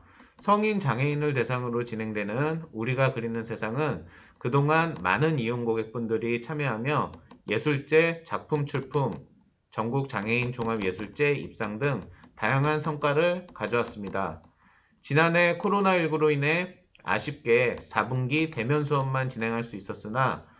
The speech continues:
올해 현장 수업과 비대면 수업을 모두 준비하고 특히 서영아 교실은 이용 고객의 높은 욕구와 교육 성취도를 통하여 기초반과 심화반을 분반하여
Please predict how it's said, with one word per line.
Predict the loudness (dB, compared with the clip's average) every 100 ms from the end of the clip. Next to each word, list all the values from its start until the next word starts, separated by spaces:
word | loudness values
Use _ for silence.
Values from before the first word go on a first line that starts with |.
| -20 -20 -4
올해 | 2 8 8 8
현장 | 2 0 -2
수업과 | 0 0 0 0 0 0 -4 -14 _
비대면 | -2 0 2 0
수업을 | 2 2 4 2
모두 | 2 -2 -2
준비하고 | -2 -4 -2 -2 2 4 4 0 -12 -20 -20 _
특히 | -8 -6 -2 0 2
서영아 | 2 2 2 2
교실은 | 0 -4 2 2 2 -4 -16 _ _
이용 | 0 4 4
고객의 | 4 2 0 2 4 4 0
높은 | -4 -6 -4 -4 -2
욕구와 | -4 -4 0 2 2 0 -6 -18 -4
교육 | -2 -2
성취도를 | -2 -8 -4 0 0 0
통하여 | -4 -4 -2 0 -2 -8 -20 -20 _
기초반과 | -12 0 4 4 4 4 4 2 0 -14 -20 _ -18
심화반을 | -6 0 2 4 4 4 0 -2 -6
분반하여 | 0 2 4 2 2 0 0